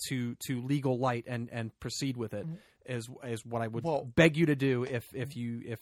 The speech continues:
Speaker 1: if these, if these stories are true.
Speaker 2: What I would hope would happen is it has no major effect on Deadpool Two, because I don't fault Ryan Reynolds for T J Miller's shittiness.
Speaker 1: Right.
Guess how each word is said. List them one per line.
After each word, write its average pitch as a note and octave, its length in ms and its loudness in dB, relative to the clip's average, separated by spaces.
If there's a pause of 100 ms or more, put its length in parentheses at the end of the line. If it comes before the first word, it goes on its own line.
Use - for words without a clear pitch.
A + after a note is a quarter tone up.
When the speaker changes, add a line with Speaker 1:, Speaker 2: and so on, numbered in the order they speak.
(140)
Speaker 1:
if A#2+ 160 -10 (1000)
these, B2 200 -2
if A#2 140 -6
these A#2+ 160 -4
stories A2+ 280 -4
are A2 60 -6
true. G#2 280 -8
Speaker 2:
What D#3 160 6
I F#3+ 100 2
would F3+ 120 0
hope E3 260 -2
would D3 100 -2
happen B2+ 380 -4
is A2 240 -10
it A#2+ 80 -6
has A#2+ 300 -6
no B2+ 160 -2
major B2 320 -6
effect - 340 -8
on G#2 120 -8
Deadpool A2 480 -10
Two, D#3 340 -10 (220)
because C#3 200 -2
I E3 60 4
don't F#3 140 2
fault F3+ 220 4
Ryan E3+ 280 8
Reynolds D3+ 360 -2
for C#3+ 80 -6
T F3 200 -6
J C#3+ 120 -2
Miller's D3 280 -2
shittiness. A2+ 480 -2 (480)
Speaker 1:
Right. C3+ 300 4